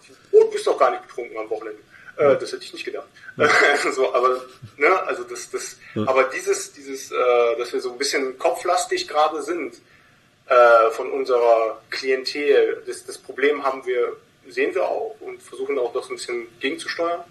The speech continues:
Speaker 1: da ein paar Leute abzuholen, mh, auch gerade von, von Leuten, die jetzt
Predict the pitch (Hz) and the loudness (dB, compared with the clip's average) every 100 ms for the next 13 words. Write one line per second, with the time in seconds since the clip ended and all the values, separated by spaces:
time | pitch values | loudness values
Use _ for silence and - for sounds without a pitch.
0 | _ - - - - - _ 120 123 - | _ -20 -20 -20 -20 -20 _ 4 4 2
1 | - 127 135 139 - - 170 156 160 165 | 0 2 4 4 2 0 -4 0 2 0
2 | 165 - _ _ _ _ _ _ _ - | -2 -12 _ _ _ _ _ _ _ -20
3 | - - 131 127 127 127 131 135 135 139 | -20 -8 -6 -2 2 2 4 2 2 -2
4 | 131 131 131 120 131 - 123 127 - - | -4 -6 0 4 4 2 -4 -4 -4 -14
5 | - | -18